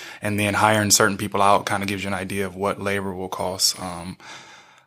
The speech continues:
I don't feel like, like, a lot of people have, like,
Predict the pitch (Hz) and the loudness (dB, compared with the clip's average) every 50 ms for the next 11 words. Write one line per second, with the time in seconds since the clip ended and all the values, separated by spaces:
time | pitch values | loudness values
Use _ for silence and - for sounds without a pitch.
0 | _ _ - - - 104 113 127 131 - - - 143 135 131 127 120 113 120 117 | _ _ -6 0 2 4 6 6 4 4 4 6 8 8 10 8 8 8 6 4
1 | 113 - - - - 110 113 117 123 127 127 - 131 - - 117 110 107 113 113 | 4 0 -6 -4 2 6 8 8 8 6 4 2 0 2 4 4 6 8 8 8
2 | 110 110 98 110 107 104 98 95 101 - | 8 6 6 4 4 4 4 2 -4 -10